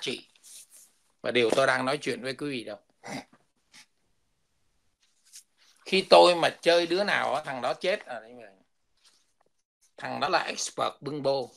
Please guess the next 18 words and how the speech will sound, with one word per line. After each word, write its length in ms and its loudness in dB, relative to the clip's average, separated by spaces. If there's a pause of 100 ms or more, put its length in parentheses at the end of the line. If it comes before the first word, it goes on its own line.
(140)
hay 160 -4
là 140 -2
bưng 300 -4
bô 180 2
specialist. 880 -8 (2500)
Nguyễn 180 -12
Ngọc 220 -6
Lập 200 -2
mà 100 -6
chơi 320 2
chữ, 320 -2
thằng 160 -8
đó 180 2
chỉ 120 -10
có 160 0
chết 180 4
thôi 140 -4
mà. 100 -12